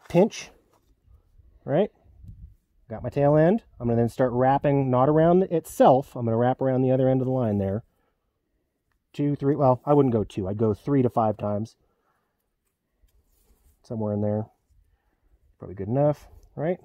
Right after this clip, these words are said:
Bring all those coils I made up. So again, this is the tail. This is the tail. The tail does not wrap around itself. This is whatever I'm trying to tension to. All right, and then to tie it off, I'm gonna go around both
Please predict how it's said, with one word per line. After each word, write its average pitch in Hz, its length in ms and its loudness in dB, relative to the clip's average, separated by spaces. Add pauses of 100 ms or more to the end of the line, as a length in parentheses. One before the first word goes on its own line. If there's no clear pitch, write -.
(920)
Bring 127 180 2
all 131 180 6
those 127 180 2
coils 156 400 2
I 151 80 4
made 165 340 2 (320)
up. - 320 -6 (300)
So 113 140 -6
again, 127 260 4
this 123 120 2
is 147 120 -4
the 151 80 0
tail. 170 480 2 (840)
This 120 160 -4
is 156 80 -4
the 156 100 0
tail. 131 360 4
The 135 160 -6
tail 123 260 2
does 110 140 -2
not 123 180 0
wrap 135 240 0
around 131 220 2
itself. - 500 0 (540)
This 110 160 -2
is 113 100 0
whatever 117 260 4
I'm 113 80 2
trying 113 200 0
to - 40 -18
tension 120 300 -2
to. 127 240 0 (800)
All 123 60 -4
right, 175 180 0 (160)
and 127 80 -4
then 101 100 -2
to 98 60 -6
tie 113 180 -2
it 117 60 2
off, 185 420 4
I'm 117 60 -8
gonna 110 140 -2
go 120 120 4
around 123 540 2
both 175 480 4